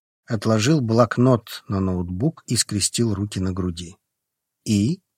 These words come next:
прищурившись, уставился на зайку. Она будто почувствовала на себе взгляд, перестала изучать оставшуюся открытой дверь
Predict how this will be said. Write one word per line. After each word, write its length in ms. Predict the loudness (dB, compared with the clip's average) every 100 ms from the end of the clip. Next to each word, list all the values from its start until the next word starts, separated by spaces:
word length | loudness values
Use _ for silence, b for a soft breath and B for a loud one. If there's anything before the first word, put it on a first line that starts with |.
| _ _ 2
прищурившись, 960 | 4 6 4 2 2 2 0 -2 -4 -4
уставился 760 | -4 0 2 2 2 2 2
на 180 | 2 2
зайку. 560 | -2 -6 -10 _ -20 -20 _ _ _ _ 0
Она 220 | 4 6
будто 380 | 6 4 4 2
почувствовала 1080 | 4 2 4 4 6 4 4 4 6 4 4
на 140 | 2
себе 320 | 2 2 2
взгляд, 520 | 0 2 4 4 2 -10 _ _
перестала 580 | 0 2 4 6 6 4
изучать 680 | 0 0 0 0 0 0 -2
оставшуюся 920 | 0 0 0 -2 -2 -6 -4 -2 -4
открытой 560 | -4 -8 -2 -2 0 -4
дверь 380 | 0 4 6